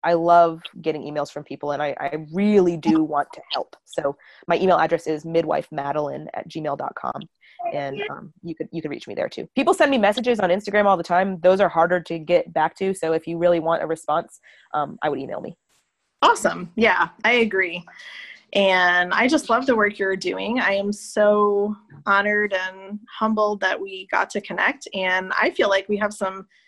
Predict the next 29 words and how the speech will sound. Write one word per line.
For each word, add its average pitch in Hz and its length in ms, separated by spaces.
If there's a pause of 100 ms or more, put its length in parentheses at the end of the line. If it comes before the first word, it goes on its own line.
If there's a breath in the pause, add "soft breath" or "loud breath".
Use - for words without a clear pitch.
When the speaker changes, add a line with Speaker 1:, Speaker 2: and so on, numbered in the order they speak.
(180)
Speaker 2:
future 285 360
projects 190 460
together 190 460
if, - 380
you 202 260
know, 202 260
if 202 240
the 190 320 (180)
timing 190 420
works 185 300
out, 214 360
but, 180 320
um, 185 360 (140)
just 254 220
love, 202 440
like, 180 260
your 196 120
energy 196 440
and 190 140
what 185 140
you're 190 140
bringing 190 340
to 185 140
this. 196 440
And 185 680
thanks 240 240
for 262 260
being 269 280
here. - 260